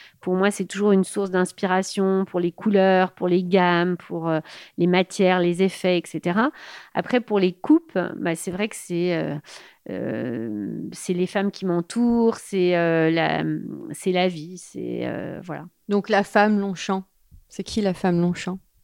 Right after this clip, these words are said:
Speaker 1: Bah, c'est nous toutes. C'est
Speaker 2: J'aime
Speaker 1: nous
Speaker 2: beaucoup.
Speaker 1: toutes parce que, euh, pour moi, je,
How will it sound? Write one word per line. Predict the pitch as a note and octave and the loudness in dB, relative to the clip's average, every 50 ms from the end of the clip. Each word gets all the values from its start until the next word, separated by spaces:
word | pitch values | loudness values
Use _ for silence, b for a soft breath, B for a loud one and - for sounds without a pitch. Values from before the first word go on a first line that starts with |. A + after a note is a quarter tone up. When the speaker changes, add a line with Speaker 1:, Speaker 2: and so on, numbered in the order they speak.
| _ _ _ _ - | _ _ _ _ -4
Speaker 1:
Bah, | F#3 F3+ F3+ | -2 -2 -2
c'est | - - G3 | 0 0 2
nous | G3 F#3+ F#3+ F3+ | 2 4 2 0
toutes. | E3 - - - - - - - _ _ _ _ _ _ _ _ _ _ _ B B B B B B B B B | -2 -4 -12 -18 -18 -18 -20 -20 _ _ _ _ _ _ _ _ _ _ _ B B B B B B B B B
C'est | - - - A3 | -6 2 6 8
Speaker 2:
J'aime | A3 A3 | 10 10
Speaker 1:
nous | A#3 | 10
Speaker 2:
beaucoup. | A#3 A3 - C#4 D4+ | 8 8 8 8 8
Speaker 1:
toutes | G4 - - | 8 6 4
parce | - A#3+ A3 G#3 - | 4 4 4 4 2
que, | - - A#3 | 0 2 4
euh, | A3 A3 G#3+ G#3 G#3 G3+ G3 G3 F#3 | 6 6 6 8 8 8 6 6 4
pour | F#3 - A3+ G#3+ G#3+ | 0 -4 -6 -2 0
moi, | A3 A3+ B3 C4+ D#4 | 2 2 4 4 4
je, | D#4 A#3+ A3+ G#3 G3+ G3 F#3+ F#3+ F#3 F#3 F3+ F3+ | 4 2 0 0 0 0 0 0 0 0 -2 -2